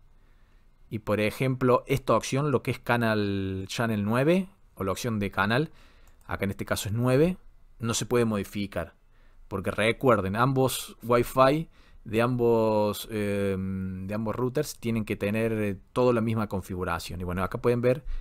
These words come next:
que esto no se puede modificar. Antes de hacer eso de que les mostré, eh, el W D S, que nos teníamos que conectar al router ASUS, esto se estaba, esto se podía modificar. Ahora ya no. Cuando ya se estableció la relación, ya no.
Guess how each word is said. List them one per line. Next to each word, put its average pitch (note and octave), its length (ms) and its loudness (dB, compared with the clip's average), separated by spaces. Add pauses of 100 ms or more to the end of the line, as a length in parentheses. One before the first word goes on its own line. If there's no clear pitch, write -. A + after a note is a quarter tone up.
(120)
que - 80 -4
esto B2 160 -4
no A#2+ 60 0
se G#2+ 140 -6
puede A2 160 2
modificar. F#2 600 -6 (1160)
Antes C3 300 4
de A#2 80 2
hacer A2+ 300 2
eso A2+ 220 0
de G2 100 -2
que G2 140 -6
les F#2 100 -4
mostré, F#2+ 960 -2 (280)
eh, F2 640 -10
el F2 100 -8
W F2+ 320 -2
D G#2 100 2
S, G#2+ 180 -2
que F2+ 180 -6
nos E2 120 -8
teníamos F#2+ 320 -4
que G2 100 -12
conectar F2+ 420 -6
al F#2+ 120 -2
router - 280 -8
ASUS, E3 320 -6 (540)
esto A2+ 260 -4
se A2 120 -8
estaba, G2 760 2
esto A2 160 -6
se G#2 140 -8
podía G#2+ 260 0
modificar. F#2 440 -6
Ahora C#3+ 240 6
ya B2+ 100 4
no. F#2 180 0
Cuando G#2 240 -2
ya D#3 120 4
se D3+ 60 2
estableció A#2 460 2
la C#3 100 2
relación, A#2 560 0 (760)
ya G#2 180 0
no. E2+ 240 -2